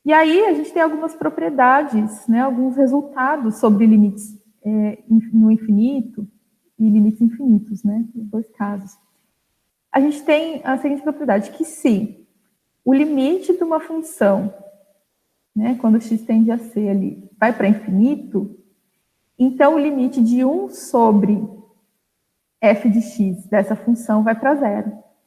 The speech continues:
Então, por exemplo, a gente viu aqui, ó, essas funções que são polinomiais, quando x tende a infinito, elas também têm, elas vão pra infinito também. E aí, quando a gente tem um sobre essas funções, el-, elas vão pra zero quando x tende a infinito.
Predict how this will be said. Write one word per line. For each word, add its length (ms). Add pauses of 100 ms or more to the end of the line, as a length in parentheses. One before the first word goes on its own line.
(520)
Então, 280
por 120
exemplo, 320
a 40
gente 200
viu 220
aqui, 680 (360)
ó, 80
essas 220
funções 460
que 100
são 400
polinomiais, 800 (420)
quando 280
x 160
tende 240
a 40
infinito, 420
elas 140
também 260
têm, 420
elas 380 (100)
vão 200
pra 100
infinito 400
também. 380 (720)
E 100
aí, 240
quando 200
a 60
gente 140
tem 260
um 220
sobre 440
essas 240
funções, 580 (360)
el-, 240 (140)
elas 240
vão 100
pra 200
zero 280
quando 200
x 180
tende 260
a 40
infinito. 640